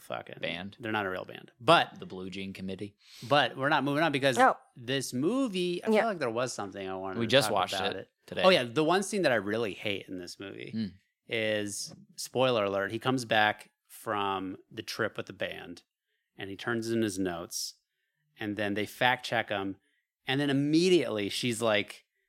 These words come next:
Speaker 1: "I just called him and he said it's not true. This is all fucking horseshit."
Speaker 3: That's
Speaker 2: Yeah, it's
Speaker 3: 'cause
Speaker 2: like
Speaker 3: she wants
Speaker 1: It's like, no, no, no. I understand.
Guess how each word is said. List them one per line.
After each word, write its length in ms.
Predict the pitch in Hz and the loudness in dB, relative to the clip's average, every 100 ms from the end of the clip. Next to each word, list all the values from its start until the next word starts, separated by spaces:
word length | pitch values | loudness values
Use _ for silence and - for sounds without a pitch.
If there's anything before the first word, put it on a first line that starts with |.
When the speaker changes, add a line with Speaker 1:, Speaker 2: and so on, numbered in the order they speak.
| _ - | _ 0
Speaker 1:
"I 80 | 165 | 2
just 140 | 180 | 4
called 240 | 185 214 180 | 4 6 6
him 100 | 147 | 6
and 80 | |
he 60 | 151 | 6
said 180 | - 170 | 6 4
it's 100 | 156 | 6
not 220 | 165 156 | 6 6
true. 460 | - 170 147 95 - | 2 4 4 2 -4
This 220 | 131 139 147 | -4 -4 2
is 100 | 160 | 4
all 120 | 156 | 4
fucking 420 | - 170 151 135 | 4 2 2 2
horseshit." 500 | 156 165 - 101 - - _ | 4 2 2 -2 -4 -10 _
Speaker 3:
That's 180 | - 254 | 6 8
Speaker 2:
Yeah, 140 | 131 117 | 8 6
it's 100 | 311 | 6
Speaker 3:
'cause 80 | |
Speaker 2:
like 180 | - 247 | 6 6
Speaker 3:
she 140 | 240 277 | 4 4
wants 220 | 277 269 | 6 6
Speaker 1:
It's 60 | 226 | 6
like, 240 | 196 - _ _ | 4 0 _ _
no, 120 | 165 202 | 4 6
no, 220 | 135 - | 6 4
no. 120 | 180 160 | 4 8
I 200 | 151 175 | 8 8
understand. 760 | 214 233 202 185 160 113 | 6 4 2 2 2 2